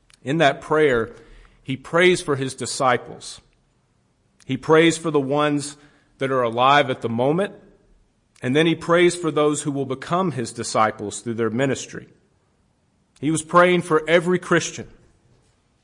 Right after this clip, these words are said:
If you are a Christian today, Jesus was pr-, praying for you on the night before he was taken and arrested and then executed on the cross the next day. One of the things that he prays in John seventeen fifteen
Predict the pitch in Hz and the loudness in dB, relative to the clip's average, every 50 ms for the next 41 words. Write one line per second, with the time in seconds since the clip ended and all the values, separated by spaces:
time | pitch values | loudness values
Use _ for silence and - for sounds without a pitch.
0 | _ - - - - 165 175 175 170 156 165 - 180 202 196 202 - - 156 135 | _ -16 -14 -6 0 4 6 6 6 6 4 2 0 0 0 0 -2 -2 -4 -4
1 | 127 - 123 117 117 117 117 117 123 113 117 143 180 185 160 185 170 - - 156 | -2 -6 -4 -2 -2 0 0 0 -2 -2 -6 -6 -4 -4 -2 -4 -4 -4 -6 -6
2 | 147 - - - - 190 196 185 190 - - 175 185 190 180 170 143 - 143 123 | -6 -8 -10 -6 0 0 0 0 0 -2 0 2 4 4 4 2 2 0 -2 -2
3 | 110 113 113 104 107 110 110 113 117 113 113 120 131 135 135 139 135 - - - | -2 -2 -2 -2 -4 -6 -6 -6 -6 -4 -4 -2 0 0 0 -2 -4 -8 -14 -12
4 | - - - - - - - - 117 113 - 131 139 139 139 135 135 127 120 113 | -12 -12 -12 -14 -16 -18 -14 -10 -10 -8 -2 0 2 2 2 2 0 -2 -4 -8
5 | - - - 151 151 143 143 147 135 131 135 - - - 113 110 104 101 113 127 | -8 -4 0 0 0 2 0 -4 -6 -6 -8 -14 -12 -10 -8 -8 -6 -2 0 0
6 | 139 135 - - - 104 98 - - _ _ _ _ _ _ _ _ _ _ _ | 0 0 -2 -6 -10 -10 -12 -12 -16 _ _ _ _ _ _ _ _ _ _ _
7 | _ _ - 113 110 113 113 107 107 113 113 - - 123 131 127 - - 123 - | _ _ -8 -6 -4 -4 -4 -6 -8 -12 -16 -10 -6 -6 -6 -6 -8 -12 -12 -10
8 | - 120 113 113 104 113 104 104 101 95 - - 127 127 123 117 - - - 98 | -6 -6 -4 -4 -4 -6 -6 -6 -8 -10 -6 -4 -2 -2 -2 -2 -4 -8 -14 -12
9 | 92 95 - - - - - 98 95 90 90 - _ _ _ _ _ _ _ _ | -12 -12 -14 -14 -16 -14 -10 -10 -10 -10 -12 -16 _ _ _ _ _ _ _ _
10 | _ _ _ _ _ _ _ _ _ _ _ _ _ _ _ _ _ - 127 160 | _ _ _ _ _ _ _ _ _ _ _ _ _ _ _ _ _ -2 0 0
11 | 208 208 185 185 170 - 190 185 190 190 170 - 170 147 135 156 156 - - - | 2 2 0 -2 -2 0 2 2 2 2 0 0 -2 -2 -2 -4 -6 -6 -4 0
12 | 175 175 175 170 160 143 127 139 131 123 110 113 139 143 147 147 147 131 117 - | 2 2 4 4 2 0 0 -2 -8 -8 -6 -4 -2 0 0 0 -2 -4 -4 -2
13 | 151 143 139 143 139 139 - 147 135 131 123 - - 147 143 143 147 - 139 113 | 0 0 0 0 -4 -6 -6 -4 -4 -4 -6 -4 -2 -2 -2 -2 -4 -8 -6 -4
14 | 104 101 104 104 | -4 -6 -6 -10